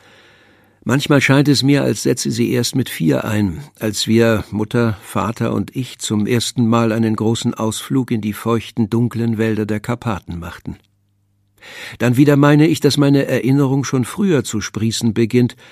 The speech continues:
in meinem Zimmer, an dem mit Papierblumen geschmückten Doppelfenster. Es schneit. Weiche, wollige Flocken schweben vom Himmel, so leise, dass du sie nicht hörst.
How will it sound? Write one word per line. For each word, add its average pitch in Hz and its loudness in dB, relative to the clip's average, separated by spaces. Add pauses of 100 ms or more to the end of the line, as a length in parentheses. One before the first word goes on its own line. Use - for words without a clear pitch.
(160)
in 123 -2
meinem 127 4
Zimmer, - -2 (480)
an 110 0
dem 120 6
mit 120 2
Papierblumen 127 2
geschmückten 120 -2
Doppelfenster. 104 -8 (960)
Es - -4
schneit. 120 -4 (600)
Weiche, 110 0
wollige 113 2
Flocken 87 -4
schweben 101 -2
vom 101 -6
Himmel, 110 -2 (580)
so 120 -2
leise, 117 2
dass 117 -4
du 123 -2
sie 123 -4
nicht 131 -6
hörst. 95 -8